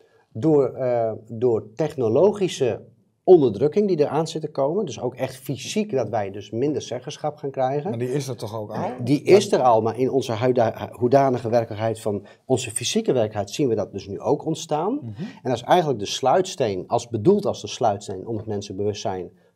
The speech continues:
Speaker 1: hier in deze dimensie ook definitief, ehm,
Speaker 2: Op te
Speaker 1: binnen te
Speaker 2: sluiten.
Speaker 1: dringen, op te sluiten in een artificiële werkelijkheid die nog een keertje wordt ingevoegd. Dat is eigenlijk de bedoeling. Maar wat er gebeurt is dat er dus zoveel kracht in de mensheid aan het ontstaan is,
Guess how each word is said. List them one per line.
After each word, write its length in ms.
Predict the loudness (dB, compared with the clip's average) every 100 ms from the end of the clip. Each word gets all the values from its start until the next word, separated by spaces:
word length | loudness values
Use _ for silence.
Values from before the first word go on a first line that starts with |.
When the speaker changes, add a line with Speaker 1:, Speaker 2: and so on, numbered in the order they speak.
| -8
Speaker 1:
hier 200 | 0 0
in 80 | 4
deze 280 | 2 2 -4
dimensie 440 | -8 -10 -12 0
ook 220 | 2 2 0
definitief, 920 | 4 4 4 -2 -2 -4 -4 -8 -20 _ _ _ _
ehm, 260 | -4 -2 -4 -10 _ _ _ _ -10
Speaker 2:
Op 40 | 2
te 60 | 6
Speaker 1:
binnen 140 | 6
te 60 | 4
Speaker 2:
sluiten. 240 | 2 2
Speaker 1:
dringen, 200 | 0 2
op 160 | 0 0
te 80 |
sluiten 420 | -4 2 2 0 -2
in 80 | -2
een 140 | 0
artificiële 640 | 0 0 -6 -2 2 2
werkelijkheid 480 | 2 0 -2 -8 -6
die 120 | 0
nog 200 | 4 4
een 100 | 4
keertje 340 | 2 2 2 -4
wordt 140 | -6
ingevoegd. 640 | -6 -8 -8 -8 -8 -14 _ _ -10
Dat 120 | -2
is 40 |
eigenlijk 180 | -2 -2
de 60 | -8
bedoeling. 400 | -2 2 2 -2 -12 -10 0
Maar 80 |
wat 120 | 0 0
er 60 |
gebeurt 300 | -4 2 2
is 80 | 4
dat 160 | 0 0
er 60 |
dus 180 | -4 2
zoveel 300 | 2 2 0
kracht 340 | -4 -2 -2 -2
in 100 | -2
de 60 |
mensheid 480 | 0 0 -2 -4 -4
aan 60 | -12
het 100 | -12
ontstaan 460 | -10 2 2 4
is, 300 | 2 0 -6